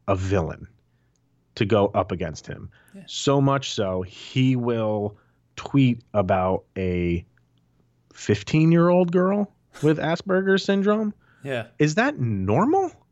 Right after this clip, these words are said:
Speaker 1: That's not normal from a regular seventy-year-old man. It's not normal from a seventy-year-old president of the United States.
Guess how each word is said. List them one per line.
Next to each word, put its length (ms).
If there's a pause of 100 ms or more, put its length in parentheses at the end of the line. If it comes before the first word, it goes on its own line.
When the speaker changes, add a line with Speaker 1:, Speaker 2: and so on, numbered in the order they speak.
(680)
Speaker 1:
That's 240
not 200
normal 520
from 280
a 140
regular 640
seventy-year-old 880
man. 440 (260)
It's 220
not 400
normal 440
from 260
a 160
seventy-year-old 880 (100)
president 840
of 240
the 80
United 720
States. 580